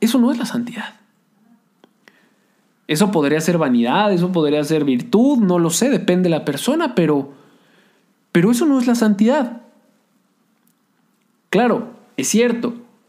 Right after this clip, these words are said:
una persona que lucha por ser virtuosa, pues seguro está en camino,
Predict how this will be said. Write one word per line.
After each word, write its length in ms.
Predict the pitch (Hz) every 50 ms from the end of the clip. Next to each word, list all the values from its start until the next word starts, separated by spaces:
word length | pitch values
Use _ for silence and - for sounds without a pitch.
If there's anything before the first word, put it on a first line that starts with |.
| _ _ _ _ -
una 200 | - 151 196 196
persona 460 | 202 - 123 - - 190 220 214 -
que 80 | - 131
lucha 360 | 120 127 156 165 - 180 165
por 120 | - 123
ser 160 | - - 147 156
virtuosa, 840 | 170 170 165 160 165 - 185 202 196 185 - - 151 175 - - -
pues 140 | - 120 120
seguro 340 | - 131 123 143 180 202 196
está 180 | 196 196 -
en 120 | 175 180 170
camino, 560 | 170 151 147 175 214 226 208 170 127 - -